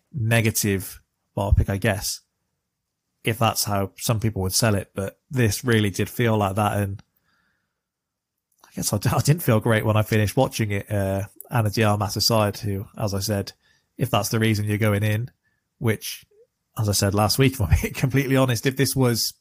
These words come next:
some actress I'd never heard of, I probably wouldn't be watching it. But yeah, it was, it, it was an odd one. When you've got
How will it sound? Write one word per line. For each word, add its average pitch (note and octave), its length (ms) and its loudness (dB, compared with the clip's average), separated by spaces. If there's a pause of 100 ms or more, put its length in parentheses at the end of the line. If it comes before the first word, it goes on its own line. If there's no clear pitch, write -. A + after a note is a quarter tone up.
some A#2 280 0
actress A#2 340 -4
I'd A2 100 -2
never A#2 180 0
heard B2+ 200 2
of, A2+ 80 2
I A#2 60 0
probably B2+ 260 2
wouldn't B2 140 0
be A2+ 80 0
watching B2 300 -2
it. F#2+ 140 -12 (1400)
But - 260 -2 (400)
yeah, G2+ 360 2
it F#2 40 0
was, - 300 0 (1200)
it, C#3 240 -2
it D#3 120 0
was C#3+ 140 2
an C#3 80 0
odd C3+ 200 2
one. A2 200 0
When D3 160 2
you've D3+ 140 0
got - 260 0